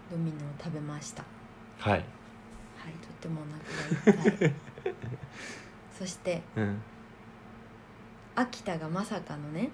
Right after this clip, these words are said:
Speaker 2: うん。
Speaker 1: 最後の、最後の、なんていうの、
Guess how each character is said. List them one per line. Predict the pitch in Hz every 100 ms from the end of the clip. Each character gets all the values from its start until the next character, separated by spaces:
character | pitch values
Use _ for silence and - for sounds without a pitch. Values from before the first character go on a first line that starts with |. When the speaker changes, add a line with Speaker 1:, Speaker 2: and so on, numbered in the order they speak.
| -
Speaker 2:
う |
ん。 | 110 101 104
Speaker 1:
最 | - 254 294 294
後 | 240 220
の、 | 226 254 165 - - - - - - - - - -
最 | 285 277
後 | 190
の、 |
な | 170 156 156 165
ん |
て | 156
い |
う |
の、 | 147